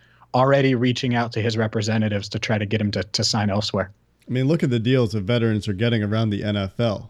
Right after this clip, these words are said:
Speaker 2: Guys like Patrick Peterson, A J Green, J J Watt. Somebody's gonna pay Geno Atkins. He's going to cash in one or two last times here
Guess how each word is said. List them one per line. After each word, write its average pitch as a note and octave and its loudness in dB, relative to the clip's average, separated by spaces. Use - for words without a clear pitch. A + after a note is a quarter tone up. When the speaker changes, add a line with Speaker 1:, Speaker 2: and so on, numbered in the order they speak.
Speaker 2:
Guys A#2 2
like G#2+ -2
Patrick A#2+ 0
Peterson, A#2 2
A B2 4
J A2+ 2
Green, A2+ 2
J A#2 2
J A2 2
Watt. A2 0
Somebody's D3 2
gonna G#2+ 0
pay A#2 2
Geno A2 0
Atkins. G#2 0
He's C#3+ 2
going A#2+ 0
to G#2+ -4
cash A2+ -2
in A2 0
one F3+ 2
or E3+ 6
two D#3+ 2
last D#3 2
times C3+ 2
here C3+ 2